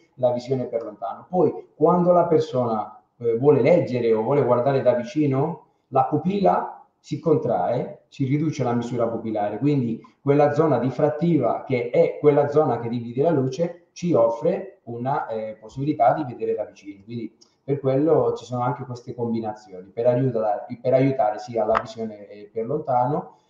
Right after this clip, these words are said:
e poi approfittare il design per la visione per vicino. Una cosa importante è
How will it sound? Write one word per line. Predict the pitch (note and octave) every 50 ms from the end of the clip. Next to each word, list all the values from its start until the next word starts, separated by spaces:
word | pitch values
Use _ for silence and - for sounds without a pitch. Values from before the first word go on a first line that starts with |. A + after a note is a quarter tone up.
| _ _
e | - A2 A2+
poi | - - A#2 A#2+ C#3+
approfittare | - - C3 - - A2 - A#2+ A#2 A#2 A2+ A2
il | G#2+ A2 A2+
design | C3 C#3 - - A#2+ A2+ A2+ B2 D3+ E3+ - _
per | - B2+ B2+
la | C3+ B2
visione | G#2 G2+ - G#2+ A2 A2+ A2
per | G2 - A2 G2+
vicino. | G2 G2+ _ - - _ _ _ _ _ _ _ - - _ _ _ _ _ _ _ _ _ _ _ _ _ _ _ _ _ _ _ -
Una | C3+ D#3 F3
cosa | E3+ E3+ D#3+ D#3 D#3 D3+ D3 C3+
importante | C#3+ D3+ C#3+ - E3+ D#3 D3 - D3+ D3+ E3+ E3 - F3+ F3+ F3+ E3+ -
è | C3 C3+ C#3 D3+ D3+ - -